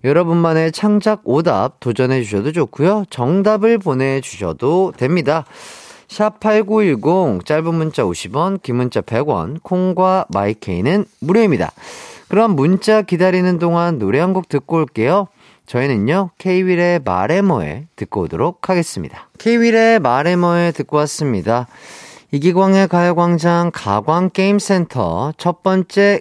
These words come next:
퀴즈는요, 신조어 반모의 뜻을 맞춰주시는 거였는데요. 정답은 바로바로 반말 모드였습니다. 자, 그럼 여러분의 창작 오답 하나씩 만나보도록 할게요. 자, 오늘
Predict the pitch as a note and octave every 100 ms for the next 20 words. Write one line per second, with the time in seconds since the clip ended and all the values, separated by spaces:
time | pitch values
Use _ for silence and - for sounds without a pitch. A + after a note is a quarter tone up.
0 | - - F#3+ G#3 E3+ G#2+ D#3 E3+ - _
1 | - - - A3+ G#3+ F#3+ C#3+ D#3+ - _
2 | _ - - A2+ E3+ G3 G#3 G#3+ G#3 G3
3 | - G3 D#3+ A2+ A2+ C#3+ B2+ B2 D3 F3+
4 | F3+ F#3 F3+ C3 G2 C3 F#3+ E3 - -
5 | - - - - G3 G#3 A3 G3+ A3 A3
6 | A3 G#3+ F3 A#3+ F#3+ A2+ D#2+ A#2 G3+ A3+
7 | _ _ _ A2 C3+ G#3 A#3+ B3 C4 C4
8 | B3+ D#3 G3+ C4 C4+ A#3+ - G3+ D3 F#2
9 | C#2+ - - - - - - F3 F#3 F#3+
10 | D3 D#3+ D#3 D#3+ D#3+ D#3+ G#3+ G#3 G3 G#3
11 | - B2+ C#3+ G#2 G2 C#3 E3 D#3 D#3 -
12 | D#3 G2+ G2+ A#2+ A2 G2+ F#2+ - E3+ F3
13 | D#3+ F#2+ F#2 C3+ E3 C3+ B2 A#2+ G#2+ A#2
14 | C3